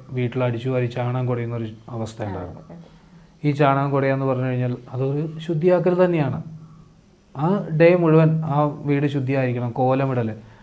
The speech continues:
Speaker 1: ശുദ്ധിയാക്കലാണ്. ശുദ്ധിയാക്കലും അതിന് മറ്റു ചില കാര്യങ്ങളും കൂടിയുണ്ട്. കാരണം പ്രകൃതിക്ക് ഭക്ഷണം കൊടുക്കുക എന്നുള്ളത്. അരിപ്പൊടി കൊണ്ടാണ് കോലം വരയ്ക്കുക.
Speaker 2: അതെ.
Speaker 1: അത് കഴിയുന്നതും വൈകുന്നേരങ്ങളിലാകുമ്പോഴത്തേക്ക് ഉറുമ്പുകളൊക്കെ തിന്ന് കഴിഞ്ഞിട്ടുണ്ടാവും. ഉറുമ്പൂട്ട് എന്ന് പറയുന്ന ഒരു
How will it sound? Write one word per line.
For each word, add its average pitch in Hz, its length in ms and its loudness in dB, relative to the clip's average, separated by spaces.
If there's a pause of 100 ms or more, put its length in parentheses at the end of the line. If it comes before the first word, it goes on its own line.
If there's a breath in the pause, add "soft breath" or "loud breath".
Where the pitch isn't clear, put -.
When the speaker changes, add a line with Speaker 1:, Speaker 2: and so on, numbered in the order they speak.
(180 loud breath)
Speaker 1:
ശുദ്ധിയാക്കലാണ്. 156 760 2 (720 loud breath)
ശുദ്ധിയാക്കലും 139 540 2
അതിന് 156 180 4
മറ്റു 160 520 2 (120)
ചില 160 280 4
കാര്യങ്ങളും 156 380 4
കൂടിയുണ്ട്. 139 320 0
കാരണം 120 380 -4 (300 loud breath)
പ്രകൃതിക്ക് 127 640 0
ഭക്ഷണം 127 420 -4
കൊടുക്കുക 113 420 -4 (160)
എന്നുള്ളത്. 110 280 -8
അരിപ്പൊടി 120 460 -4
കൊണ്ടാണ് 131 360 0
കോലം 117 300 -4
വരയ്ക്കുക. 110 260 -8
Speaker 2:
അതെ. 170 160 -14 (300 loud breath)
Speaker 1:
അത് 127 180 0
കഴിയുന്നതും 131 640 -2 (300 loud breath)
വൈകുന്നേരങ്ങളിലാകുമ്പോഴത്തേക്ക് 135 1120 0
ഉറുമ്പുകളൊക്കെ 127 580 0
തിന്ന് 120 260 -4
കഴിഞ്ഞിട്ടുണ്ടാവും. 107 640 -6 (600 loud breath)
ഉറുമ്പൂട്ട് 147 480 4
എന്ന് 147 320 2
പറയുന്ന 135 360 0
ഒരു 135 200 -4